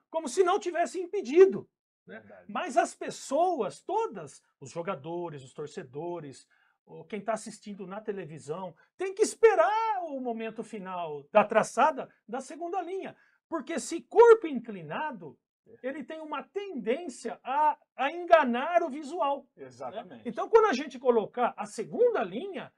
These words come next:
Speaker 1: é que a gente pode ter o resultado final.
Speaker 2: É.
Speaker 1: Antes disso, não é possível.
Speaker 2: Não é possível comemorar, não é possível achar nada. A gente tem que esperar o término do processo.
Speaker 1: Ok.
Speaker 2: E agora a gente vai pro término do processo, que é identificar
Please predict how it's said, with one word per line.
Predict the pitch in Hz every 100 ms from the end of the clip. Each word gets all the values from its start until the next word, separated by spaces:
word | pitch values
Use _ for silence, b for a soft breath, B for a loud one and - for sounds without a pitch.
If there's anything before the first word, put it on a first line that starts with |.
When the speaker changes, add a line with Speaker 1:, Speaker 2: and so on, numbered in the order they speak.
| _ -
Speaker 1:
é | 226
que | 233
a |
gente | 208 233
pode | - 202 226
ter | 240
o |
resultado | 233 240 247 254 240
final. | 302 220
Speaker 2:
É. | 151 _ -
Speaker 1:
Antes | 359 392 226
disso, | 151 330 - 262
não | 294 269
é |
possível. | 277 320 - 330 220 147 _
Speaker 2:
Não | 120 131
é | 139
possível | 165 - 151 156
comemorar, | 160 151 135 131 160 175
não | 165
é |
possível | 160 143 180 170
achar | 156 202 190
nada. | 151 123
A | 120
gente | 139
tem | 160
que | -
esperar | - 180 135 165 180
o |
término | 185 175 180 190 196
do | 185
processo. | - 233 - 117 - - -
Speaker 1:
Ok. | 190 - 156
Speaker 2:
E | 156
agora | 156 170
a | 190
gente | 202 185
vai | 208
pro | 233
término | 220 208 214 214
do | 220
processo, | 226 - 139 - 123
que |
é | 185
identificar | 190 214 214 233 214 165 110